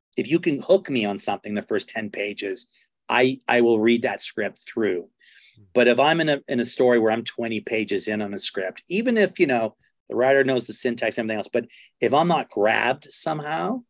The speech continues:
and that could be by action or just an amazing character, an amazing world, it's hard for me to read the next thirty pages when I have so many scripts. So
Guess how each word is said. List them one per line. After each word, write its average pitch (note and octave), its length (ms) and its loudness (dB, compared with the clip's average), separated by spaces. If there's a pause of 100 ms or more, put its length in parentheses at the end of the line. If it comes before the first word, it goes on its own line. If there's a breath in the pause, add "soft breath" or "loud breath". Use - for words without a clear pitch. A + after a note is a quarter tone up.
(420 soft breath)
and F3+ 140 2
that E4+ 180 2
could - 120 2
be A#2 100 -2
by G#2 180 0
action A#2+ 560 0
or F#2+ 80 -6
just F#2+ 220 -8
an G2 80 -6
amazing G2 340 -8
character, A2+ 500 -2
an G2+ 100 0
amazing G2+ 400 -4
world, A2 480 2 (460 loud breath)
it's - 220 0
hard D3+ 500 2
for C#3 80 0
me B2 120 0
to A#2 100 0
read A2 220 0
the G#2 80 -2
next G2+ 420 -6
thirty F#2+ 240 -2
pages F#2+ 680 -8 (360 soft breath)
when A2 220 2
I G#2 80 4
have G2 460 -2
so - 280 -4
many G2 160 -6
scripts. F#2+ 400 -4
So A2 220 0